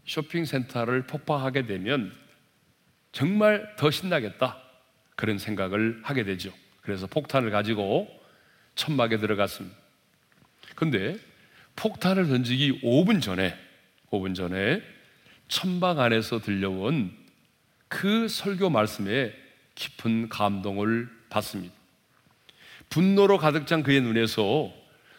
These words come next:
눈물을 쏟게 한 하나님의 말씀은 시편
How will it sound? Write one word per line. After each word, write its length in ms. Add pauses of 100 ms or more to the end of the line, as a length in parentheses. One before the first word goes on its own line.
(140)
눈물을 460
쏟게 320
한 160
하나님의 420
말씀은 720 (420)
시편 720